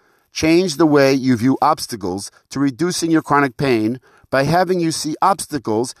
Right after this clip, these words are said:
as challenges or opportunities. Your challenges are a function of your life journeys.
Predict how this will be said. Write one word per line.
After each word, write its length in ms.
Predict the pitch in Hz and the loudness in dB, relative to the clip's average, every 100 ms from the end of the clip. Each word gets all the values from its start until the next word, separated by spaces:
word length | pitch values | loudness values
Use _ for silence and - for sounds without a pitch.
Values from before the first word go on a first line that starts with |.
| - | -6
as 160 | 147 - | -6 -4
challenges 760 | - 190 190 175 113 80 71 135 | -2 2 4 2 -2 -10 -8 -6
or 160 | 151 | -2
opportunities. 960 | 160 156 165 180 190 165 110 65 - - _ _ _ _ _ | -2 -4 -6 -2 0 0 -2 -6 -14 -20 _ _ _ _ _
Your 140 | 113 113 | -2 -2
challenges 640 | - 196 196 147 131 139 | 2 4 4 4 0 -2
are 160 | - 117 | 0 -2
a 60 | |
function 440 | 120 127 135 165 160 | 0 -4 -2 -4 -2
of 160 | 120 | 0
your 140 | 113 107 | 0 0
life 360 | 113 139 - _ 101 | 0 -2 -6 _ -6
journeys. 560 | 135 131 90 60 - | 0 0 -2 -6 -18